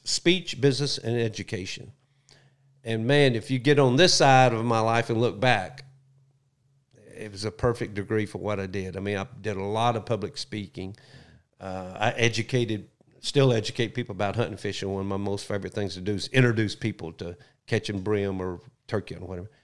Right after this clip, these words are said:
And then, of course, I was over a department, so I had personnel to worry with and responsibilities and budget. So speech, business, and education.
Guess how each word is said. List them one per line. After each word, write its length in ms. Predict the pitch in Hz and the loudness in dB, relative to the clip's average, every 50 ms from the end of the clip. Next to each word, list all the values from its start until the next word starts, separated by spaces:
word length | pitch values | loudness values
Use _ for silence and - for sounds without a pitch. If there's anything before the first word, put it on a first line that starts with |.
| _ _ _ _ _ _ _ _ _ _ _ _ _ | _ _ _ _ _ _ _ _ _ _ _ _ _
And 140 | - 110 110 | -4 -2 2
then, 80 | 113 110 | 2 2
of 60 | 107 | 2
course, 380 | - 120 113 110 - - - - | 2 0 0 2 0 -2 -6 -6
I 100 | - - | -8 -10
was 140 | 98 101 101 | -8 -2 2
over 300 | 110 117 113 110 113 110 | 2 4 4 4 4 2
a 60 | 107 | 2
department, 560 | 98 107 - - - 127 117 104 101 98 - - | 0 -2 0 2 2 2 2 0 -4 -6 -6 -4
so 160 | - 107 98 | -6 -4 -4
I 80 | 101 | -2
had 240 | 104 107 104 95 - | -4 -4 -4 -6 -6
personnel 680 | - - 127 110 - 117 101 113 117 113 107 104 98 92 | -2 -2 -2 0 0 0 2 2 4 4 4 2 2 0
to 100 | - - | -4 -8
worry 240 | 95 92 95 95 95 | -8 -6 -6 -6 -6
with 360 | 90 90 92 95 90 87 87 | -6 -6 -6 -6 -6 -6 -8
and 300 | 95 90 90 92 90 - | -6 -6 -6 -6 -6 -6
responsibilities 800 | 95 95 - - 107 104 107 - 107 104 107 104 - 107 92 90 | -8 -8 -6 -4 -2 -4 -2 -2 -2 -2 -2 -2 -4 -8 -10 -8
and 140 | 90 90 87 | -8 -4 -2
budget. 360 | 104 104 101 85 98 92 85 | 0 0 0 -2 -4 -8 -4
So 220 | - - 98 101 | -4 -2 -2 -2
speech, 600 | 98 - - - - - 165 170 160 - - 104 | -2 0 0 -2 2 2 2 2 2 -2 -8 -4
business, 360 | 98 123 120 95 113 104 - | -2 -2 -2 -2 -4 -4 -4
and 100 | 107 104 | -2 -4
education. 560 | 107 104 95 - - - 107 104 - 104 104 | -4 -4 -6 -8 -6 -4 -4 -4 -4 -6 -8